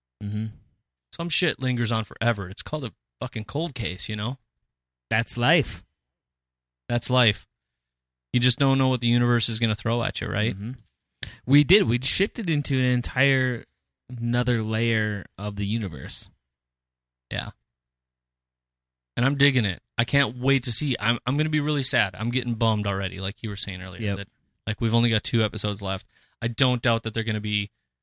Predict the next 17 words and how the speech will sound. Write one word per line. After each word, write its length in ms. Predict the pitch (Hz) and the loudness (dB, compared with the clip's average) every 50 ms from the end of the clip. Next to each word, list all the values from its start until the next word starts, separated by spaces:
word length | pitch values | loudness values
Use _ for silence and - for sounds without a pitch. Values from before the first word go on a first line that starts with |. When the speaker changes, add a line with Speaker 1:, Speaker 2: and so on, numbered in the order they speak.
| _ _ _ _ _ _ _ _ _ _ - | _ _ _ _ _ _ _ _ _ _ 0
Speaker 2:
awesome. 380 | 117 117 120 - - 107 95 - | 2 4 4 4 2 2 0 0
I 100 | 123 131 | 2 4
wanna 240 | 135 139 147 147 | 6 6 4 4
know 100 | 143 139 | 4 2
where, 360 | 135 135 131 127 123 123 120 - | 2 2 2 2 2 0 0 0
I 100 | 120 123 | 0 0
wanna 200 | 131 135 135 131 | 2 2 2 2
know 100 | 131 127 | 2 2
where 160 | 127 123 120 | 2 2 2
Mister 260 | 120 117 - - 117 | 2 0 0 0 0
Wrench 240 | 107 107 104 - - | 0 0 -2 -2 -4
comes 180 | - 95 95 - | -6 -8 -10 -8
back 180 | 90 85 - | -10 -8 -8
in. 80 | - 95 - | -8 -4 -2
I 80 | 117 | -2
feel 200 | 117 - - 131 | 0 0 0 0
like, 280 | 131 127 117 113 - _ | 2 0 0 -2 -6 _